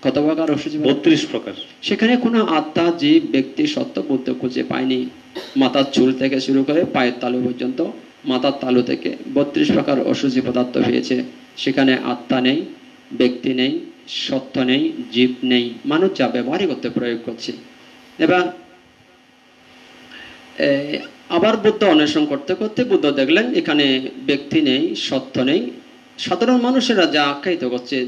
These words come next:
Speaker 1: জীব, সত্ত্ব, ব্যক্তি, আত্মা, নারী, পুরুষ, আমি, আমার, তুমি, তোমার,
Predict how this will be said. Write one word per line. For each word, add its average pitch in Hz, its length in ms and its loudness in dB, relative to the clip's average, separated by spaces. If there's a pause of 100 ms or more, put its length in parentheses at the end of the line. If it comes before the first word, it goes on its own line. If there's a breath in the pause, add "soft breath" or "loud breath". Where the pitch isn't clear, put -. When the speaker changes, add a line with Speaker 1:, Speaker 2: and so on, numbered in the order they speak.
Speaker 1:
জীব, 147 420 0
সত্ত্ব, 139 640 -2
ব্যক্তি, 123 500 -2
আত্মা, 127 460 -2 (300)
নারী, 127 360 2
পুরুষ, 135 580 0 (140)
আমি, 131 380 0 (200)
আমার, 135 320 0 (160)
তুমি, 127 380 2
তোমার, 135 300 -2